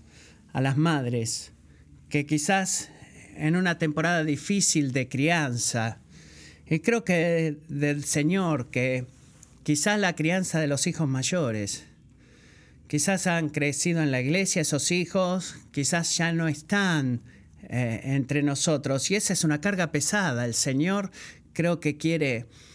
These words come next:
motivarte en este día a esperar en ir en Él y confiar en Él. Él es nuestro refugio y nuestra fortaleza. Quiero darle crédito a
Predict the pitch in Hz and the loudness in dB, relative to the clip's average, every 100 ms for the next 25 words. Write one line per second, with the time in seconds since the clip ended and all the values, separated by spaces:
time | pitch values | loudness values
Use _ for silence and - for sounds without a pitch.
0 | - - 147 147 151 180 175 156 156 160 | -12 -2 0 2 2 2 2 0 0 0
1 | 147 165 156 113 110 - - - - - | 0 2 0 0 -4 -12 -20 -20 -20 -20
2 | - - - - - - - - 143 151 | -20 -20 -20 -20 -20 -20 -8 -4 -2 2
3 | 160 170 160 175 190 170 160 139 170 175 | 2 4 2 2 2 0 0 2 2 2
4 | 143 135 123 160 151 143 160 147 123 - | 0 -2 0 0 2 2 2 2 -2 -8
5 | - - - - - - - - 185 170 | -20 -20 -20 -20 -20 -20 -4 0 2 0
6 | 170 165 143 135 202 208 151 127 123 127 | 0 -2 0 -2 -2 0 2 0 0 -2
7 | 117 120 - 117 113 101 - 107 113 - | -2 -2 0 -2 0 -2 -4 -6 -8 -16
8 | - - - - 185 190 180 165 151 139 | -20 -20 -6 0 2 2 2 2 0 0
9 | - 185 190 170 156 139 135 | 0 0 2 0 0 0 0